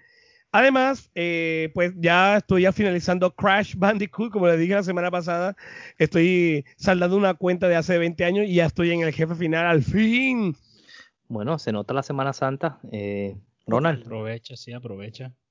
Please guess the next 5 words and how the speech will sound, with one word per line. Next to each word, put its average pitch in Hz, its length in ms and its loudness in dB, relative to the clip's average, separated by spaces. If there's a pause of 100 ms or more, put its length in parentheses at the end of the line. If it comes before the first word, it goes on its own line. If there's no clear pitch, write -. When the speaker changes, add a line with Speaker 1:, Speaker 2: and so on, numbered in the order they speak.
(480)
Speaker 2:
¿Qué 127 120 -6
estás 120 220 -4
Speaker 3:
Em, 120 60 -2
Speaker 2:
jugando? 123 280 -2 (800)
Speaker 3:
ya, 127 320 -4